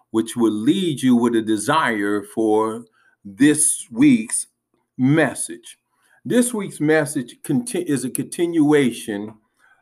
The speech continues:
uh, on the relationship of the ground and the seed. I like to, first of all, take and do a recap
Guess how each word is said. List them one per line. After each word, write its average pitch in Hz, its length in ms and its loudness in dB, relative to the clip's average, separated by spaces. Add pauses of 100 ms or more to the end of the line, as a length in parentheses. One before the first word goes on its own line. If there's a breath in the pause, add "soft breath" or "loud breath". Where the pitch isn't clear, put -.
(120)
uh, 120 460 0
on 139 440 2
the 127 100 -2
relationship 147 920 -2
of 117 140 -2
the 120 100 0
ground 117 840 -2 (100)
and 117 320 -2
the 120 100 -2
seed. 92 560 -8 (1000)
I 123 80 0
like 190 240 2
to, 131 80 -10
first 226 300 -2
of 131 80 -6
all, 120 220 0
take 131 360 -2 (240 soft breath)
and 127 160 -2
do 151 160 6
a 135 40 4
recap 120 760 0